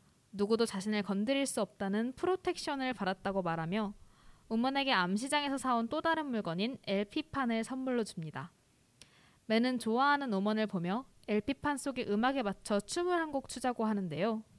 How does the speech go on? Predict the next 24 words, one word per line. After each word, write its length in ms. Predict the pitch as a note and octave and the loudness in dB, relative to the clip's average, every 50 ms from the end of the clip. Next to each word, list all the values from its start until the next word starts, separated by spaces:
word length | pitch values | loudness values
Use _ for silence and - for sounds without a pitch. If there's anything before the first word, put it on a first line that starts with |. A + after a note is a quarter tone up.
| - - - - - - - - _ _ | -20 -20 -20 -20 -20 -20 -20 -20 _ _
이때 240 | - A3+ - - A#3 | -8 -2 0 0 2
두 160 | - A#3 G#3+ | 2 0 0
사람이 420 | A#3 C#4 D4 D4 C#4+ C#4 C#4 C4+ - | 2 2 4 4 4 2 0 -4 -4
춤을 300 | - F4+ F4 F4 F4 F4 | -4 -2 0 0 0 0
추며 260 | - - D#4 D4 C#4 | -2 -4 -4 -2 -2
부르는 460 | C4+ - G#3 G3 G#3+ A3 A3 G#3+ G3+ | 0 0 0 0 0 0 0 0 0
넘버가 580 | F#3 E3+ E3+ E3+ E3+ F3 F3 G#3+ A3+ A#3+ B3 - - | 0 -2 -2 -2 -2 -2 0 2 2 2 0 0 -4
자유롭게 720 | - - - G3 A3 C4 C#4 C4 B3+ - - - A3 G#3 | -8 -6 -2 0 2 2 2 2 0 -2 -2 -2 -2 -2
살아입니다. 840 | G#3 - G#3+ G#3+ A#3 B3 B3+ - G3 F#3 F3+ F3 E3 D3+ D3+ E3+ - _ _ _ _ _ _ _ _ _ _ - - - - - _ _ _ - - - - - - - - _ _ _ _ _ - | -2 -2 -2 0 0 0 0 -2 -4 -4 -4 -6 -6 -8 -10 -12 -14 _ _ _ _ _ _ _ _ _ _ -20 -20 -20 -20 -20 _ _ _ -20 -20 -20 -20 -20 -20 -20 -20 _ _ _ _ _ 0
그러나 300 | - C#4 C#4 D4+ D4+ D4 | 2 2 4 6 6 4
두 160 | D4 - A#3 | 4 2 -2
사람이 320 | A3+ C4 C#4 C#4 C4+ C4+ C4+ | -2 2 2 2 2 2 0
행복한 420 | D4+ E4+ E4+ F4 - - F4 E4+ | -2 -2 -2 -2 0 0 0 0
시간을 360 | D#4 - - D4+ C#4 C4+ C4+ | 0 -2 0 0 0 0 0
보내던 340 | - A3+ G#3 G3+ G3+ G3+ G#3+ | 0 0 2 2 2 2 0
그때 500 | G3 F#3 - - - - A#3+ A3+ G#3+ G#3+ - - _ - - - _ _ | -2 -4 -8 -8 -4 -2 -2 -2 -2 -4 -8 -16 _ -20 -20 -20 _ _
갑자기 460 | - - F#3+ A3 - - A3+ A3 A3 | -6 -6 -6 -4 -2 0 0 2 2
노크 380 | G3+ G3 G3 - - - D#4+ D#4 | 2 2 0 0 -2 -4 -4 -4
소리가 340 | - - D4+ C#4 C4 B3 A#3 | -2 -2 -2 -2 0 -2 -2
들리며 720 | - - G3+ F#3+ F#3 F3+ E3+ F3 G3 A3 A#3+ B3+ C4 B3+ | -2 -2 -2 -2 -2 -2 -2 0 0 2 0 0 -2 -4
자신이 400 | - - G3+ F#3+ A3 A3 G#3+ G#3 | -6 -8 -4 -2 0 0 2 2
엔카베데라 760 | F3+ F#3 F#3+ G#3+ - C#4+ D#4 D4+ D#4 D4 D4 C#4+ C4 B3+ B3 | 2 2 0 0 0 0 2 2 2 2 2 2 2 2 2
말하는 460 | A3 G#3 G3+ G3+ G3 G3 G3+ G3+ G3+ - | 2 0 0 0 0 0 -2 -2 -2 -2
비지터가 760 | - G#3+ G3+ C4+ C#4 - - - E3+ D#3 F3 F3 E3+ - | -4 -4 -2 -4 -8 -8 -6 -8 -4 -2 0 -2 -2 -2